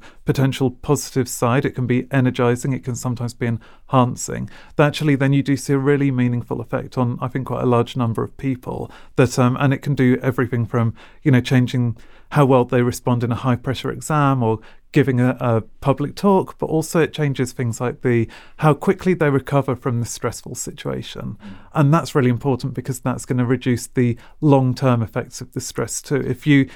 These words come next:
Speaker 1: if each stressful event only lasts for, you know, a f-, an hour or so, rather than, like, then lingering as this kind of prolonged anxiety for the day, that has a, a benefit for your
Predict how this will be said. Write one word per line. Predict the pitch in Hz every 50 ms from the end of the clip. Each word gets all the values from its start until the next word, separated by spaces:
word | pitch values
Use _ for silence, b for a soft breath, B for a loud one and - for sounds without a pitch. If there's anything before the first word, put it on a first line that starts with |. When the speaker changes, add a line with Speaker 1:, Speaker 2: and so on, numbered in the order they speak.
| B B
Speaker 1:
if | 165 165
each | 180 180 - - -
stressful | - - 165 139 - - 151 143
event | 139 147 139 127 127 -
only | - 139 135 131 139
lasts | 131 135 127 127 120 - - - -
for, | - 139 120
you | 120 123 127
know, | 123 120 113 - b b b b b b b b b -
a |
f-, | 135 - - - - -
an | 147 139 135
hour | 135 135 131 117 110 110
or | 110
so, | 101 - - 143 127 123 123
rather | 123 135 147 139 139 135 -
than, | 147 - 147 135
like, | 131 127 123 123 - -
then | 139 127 127 131 147
lingering | 165 175 160 156 151 147 135 131 127
as | 120 - -
this | - 123 123
kind | - 151 135 123
of | 123 -
prolonged | 156 147 143 139 139 135 127 127
anxiety | 127 123 120 - 131 123 120 - 143
for | 131 - -
the | - -
day, | - 135 123 117 120 113 B B B B B B
that | - 151 120
has | 117 139 131 120 -
a, | 135 123 127 131 -
a | 135 127
benefit | - - 131 123 120 - - 131 127 -
for | - -
your | 123 117 117 113 113 110